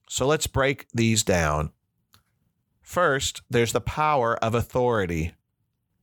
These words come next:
According to Romans thirteen, all authority comes from God.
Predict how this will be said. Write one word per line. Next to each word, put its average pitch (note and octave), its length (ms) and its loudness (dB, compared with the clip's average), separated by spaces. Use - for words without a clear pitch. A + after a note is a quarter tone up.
According C3+ 300 0
to B2 60 0
Romans C3 340 0
thirteen, C3+ 520 0
all C#3+ 420 0
authority A2 400 0
comes G#2+ 260 0
from A#2+ 220 -2
God. C#3 460 -2